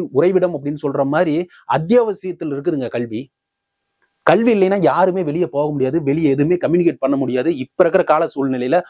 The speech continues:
ஒரு மொபைல், மொபைல் போன் தான் எல்லாமே இருக்கு. மொபைல் போன் கூட நம்ம அது என்ன அப்படின்னு சொல்லிட்டு படிக்க முடியாது போயிடுற சூழ்நிலை இருக்கும். எல்லார்த்தையும் படிக்க வைக்கணுங்கிறது தான் ஒரு அரசாங்கத்தோட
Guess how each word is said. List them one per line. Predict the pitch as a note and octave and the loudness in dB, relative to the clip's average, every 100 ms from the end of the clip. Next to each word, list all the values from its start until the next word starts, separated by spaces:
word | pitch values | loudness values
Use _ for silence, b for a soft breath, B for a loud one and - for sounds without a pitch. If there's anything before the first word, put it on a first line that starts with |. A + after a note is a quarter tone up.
| B | B
ஒரு | C#3 C3+ | 0 0
மொபைல், | A#2 D3 G#3+ A3 _ _ G3 | 0 2 2 0 _ _ -8
மொபைல் | C3+ G3+ F#3+ | 0 0 0
போன் | D#3+ E3 | -4 -2
தான் | C#3 | -2
எல்லாமே | C#3 | -2
இருக்கு. | C3+ A#2+ | -4 -4
மொபைல் | B2+ G#3 G#3 | 0 0 0
போன் | F3 D3+ | -4 0
கூட | F#3 G#3 b b | -2 -2 b b
நம்ம | C#3 C3 | 0 0
அது | B2+ B2 | 0 -4
என்ன | E3 G#3 | -2 -2
அப்படின்னு | D3+ D#3 D3+ | -2 -4 -4
சொல்லிட்டு | C3+ C3 | -6 -4
படிக்க | C#3 C#3 | -4 -2
முடியாது | C3 C3 | -2 -2
போயிடுற | - A2+ G2+ | -2 -4 -2
சூழ்நிலை | C#3+ C#3+ G#2+ | 0 0 0
இருக்கும். | G2 - _ _ b b b b _ _ - | -10 -20 _ _ b b b b _ _ 0
எல்லார்த்தையும் | A2+ D3 E3+ D3+ D3+ D#3 F3 F#3+ - | 2 4 2 0 -4 -2 -2 -4 -4
படிக்க | A#2 D3+ F#3+ F#3+ | -2 0 0 0
வைக்கணுங்கிறது | D3 C3+ C#3 B2+ A#2+ A#2 | -2 -4 -4 -2 -2 -2
தான் | C#3 D3+ | -2 -2
ஒரு | A#2 A2 | -2 -2
அரசாங்கத்தோட | G#2 D3 F#3+ E3 C3 - G#2+ | 0 0 0 0 -4 -6 -6